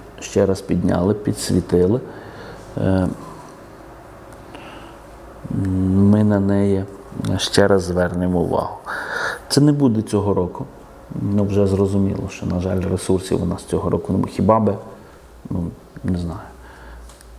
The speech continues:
щось сталося до кінця року, і ми мали якісь додаткові надходження, непланові. Тоді з вільного залишку обов'язково ми спрямуємо туди частину коштів.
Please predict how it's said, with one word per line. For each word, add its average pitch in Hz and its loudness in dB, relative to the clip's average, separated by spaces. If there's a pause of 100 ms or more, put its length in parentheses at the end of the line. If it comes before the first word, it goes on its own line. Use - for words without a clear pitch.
(720)
щось - -6
сталося 95 0
до 85 2
кінця 85 -2
року, 104 2
і 82 -2
ми 85 0
мали 85 -2
якісь - -8
додаткові 82 0
надходження, 104 -2 (380)
непланові. 92 2 (680)
Тоді 101 4
з 95 0
вільного 101 2
залишку 104 0
обов'язково 90 2
ми 90 0
спрямуємо 90 0
туди 85 0
частину 90 0
коштів. - -4